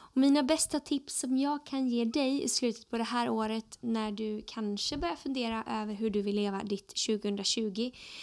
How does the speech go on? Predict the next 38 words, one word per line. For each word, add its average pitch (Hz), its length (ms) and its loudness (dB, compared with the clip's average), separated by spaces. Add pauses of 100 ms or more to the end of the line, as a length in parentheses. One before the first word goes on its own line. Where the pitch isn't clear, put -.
(120)
det 247 140 4
är 226 40 4
det 214 60 2
här. 233 440 2 (400)
Nummer 247 220 10
ett, - 540 -6 (140)
släpp - 340 2
in 285 260 6
Gud 226 240 2
i 208 60 0
ditt 202 240 -4
liv 226 320 2
om 208 160 -2
du 202 60 0
inte 196 140 -6
har 190 80 -8
gjort 196 240 -10
det. - 160 -10 (520)
Ditt 320 260 4
liv 254 140 0
kommer - 360 2
aldrig 262 480 2
nå 240 220 4
den 214 180 -2
potential 214 600 -4
som 220 180 -2
det 214 60 -2
har 220 280 -2
annars. 220 360 -6
Du 240 100 -2
kommer 240 280 2
aldrig 285 320 2
bli 269 120 2
den 247 180 2
människa 247 380 2
du 226 80 0
kan 226 220 -2
bli. 220 300 -2